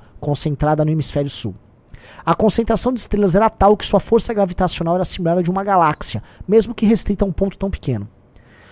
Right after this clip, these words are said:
Os astronautas ficaram assustados. Enquanto o mundo olhava para o alto, havia algo de grandioso acontecendo lá embaixo. Algo que não atraía, algo que atraía não as melhores mentes,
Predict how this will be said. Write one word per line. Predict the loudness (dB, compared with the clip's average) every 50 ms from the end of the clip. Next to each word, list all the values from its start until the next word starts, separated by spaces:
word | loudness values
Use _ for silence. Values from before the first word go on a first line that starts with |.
| -20 -20 -4 0
Os | 2 4 4
astronautas | 4 2 4 2 2 2 2 2 0 0
ficaram | -6 -6 -4 -2 -2 0 -2
assustados. | -4 -6 -8 -6 -4 -4 -4 -4 -6 -10 -12 -16 -12 -8
Enquanto | -6 -4 2 2 2 2 2 0
o | 0
mundo | 0 0 2 2
olhava | 2 2 0 -2 -4
para | -2 0 0 2
o | 2 2
alto, | 2 2 2 0 -4 -8 -4
havia | -4 -2 0 0 0 2
algo | 2 4 2 2 2 0
de | -2
grandioso | 0 2 2 2 2 2 2 2 2 2 0
acontecendo | -2 -4 -4 -6 -6 -4 -4 -4 -2
lá | -2 -2
embaixo. | -2 -2 -2 -4 -8 -10 -12 -14 -18 -20 -20 -20 -20 -20 -4 2
Algo | 4 4 4 4 0
que | -4 -2 -2
não | 0 2 2
atraía, | 2 2 4 4 4 4 4 4 2 2 2 -2 -10 -18 -12 -10 -10 -4 0
algo | 2 4 4 2 2
que | 0 0
atraía | 0 4 4 4 6 6 6 6
não | 6 6 6 6 6
as | 4 4
melhores | 2 4 4 4 2 2 0
mentes, | 0 2 2 2 0 -4 -8 -10